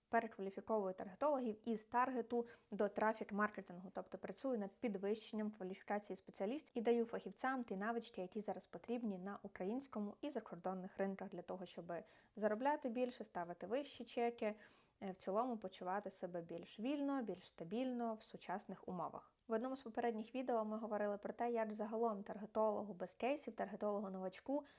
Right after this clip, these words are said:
шукати проекти, де їх шукати для того, щоб взагалі можна було когось знайти, тому що це для багатьох проблема. В цьому відео хочу з вами поговорити про те, як проходити співбесіду, первинну комунікацію з клієнтом, для того, аби все-таки на вас звернули увагу, вас слухали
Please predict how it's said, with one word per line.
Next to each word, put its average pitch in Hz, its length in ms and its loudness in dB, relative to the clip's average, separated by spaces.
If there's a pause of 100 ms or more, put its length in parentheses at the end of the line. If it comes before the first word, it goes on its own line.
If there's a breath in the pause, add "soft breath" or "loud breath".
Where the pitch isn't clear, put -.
(100)
шукати 226 840 2
проекти, 220 520 4
де 214 220 4
їх 202 140 0
шукати - 420 -2
для 202 120 0
того, 220 300 -2
щоб 196 240 -12
взагалі 202 300 -2
можна 233 300 0
було 185 220 0
когось 185 240 -4
знайти, 190 340 -4
тому 190 200 -6
що - 140 -10
це 254 140 -2
для 240 100 0
багатьох 185 360 -4
проблема. 175 420 -4 (420 loud breath)
В - 40 -20
цьому 285 300 2
відео 226 340 2
хочу 214 300 -4
з - 20 -8
вами 190 240 -4
поговорити 208 540 -2 (260 loud breath)
про 214 140 2
те, 262 160 0
як 247 160 2
проходити 220 560 0
співбесіду, 180 640 0
первинну 214 480 0
комунікацію - 720 -6
з - 40 -18
клієнтом, 226 560 -2 (320 loud breath)
для 208 160 4
того, 277 240 2
аби 185 200 -2
все-таки 214 640 0
на 185 100 -2
вас 202 220 2
звернули 180 380 -4
увагу, 262 340 6
вас 180 320 2
слухали 226 600 4